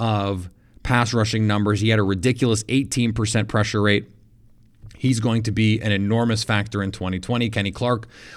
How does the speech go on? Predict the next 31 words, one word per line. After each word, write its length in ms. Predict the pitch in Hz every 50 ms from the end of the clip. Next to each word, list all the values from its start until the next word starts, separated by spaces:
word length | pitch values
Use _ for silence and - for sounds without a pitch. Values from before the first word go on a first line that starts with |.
| - -
was 180 | 117 120 110
the 80 | 110 113
best 260 | 110 113 113 113 -
interior 520 | 127 117 110 110 - 131 127 127 123 117 110
pass 340 | 110 - 117 117 113 117
rusher 300 | 120 117 113 110 - 117
in 180 | - 110 110 101
football 520 | 90 - - 147 143 139 - 147 135 127
last 340 | 123 127 123 127 123 - -
year, 100 | 123 120
not 240 | 113 113 110 107 76
named 260 | 107 110 110 107 98
Aaron 280 | 101 95 110 104 98 95
Donald. 420 | 101 92 87 80 73 - - - - _ _ _ _ _ _ _ _ _ _ _ _ _ _ -
Okay, 380 | 101 107 - 113 110 113 107 110 - - - -
so 400 | - - 131 123 123 127 113 - - - - _ _ _ - _ - - - - - - _ _ -
you 180 | 120 120 127
have 540 | 117 101 131 131 131 131 131 120 120 - 101
that 240 | 110 127 156 170 -
group. 420 | - 117 104 92 101 110 107 - - - _ - - _ _ _ _ - - - - - -
Now 260 | - 110 127 135 151 160
you're 200 | 156 143 143 131
gonna 180 | 139 135 131
replace 680 | 123 123 120 110 - - 131 131 139 147 131 - -
Kyler 380 | - - - 127 131 139 139 131
Fackrell 360 | - 135 127 127 - 135 123
snaps 340 | 113 - 123 117 117 113 110
with 160 | 117 113 107
Rashawn 500 | 101 113 107 - - 110 104 104 107 107
Gary 300 | 104 131 131 127 120 110
snaps. 600 | - - - 98 82 - - - - - - -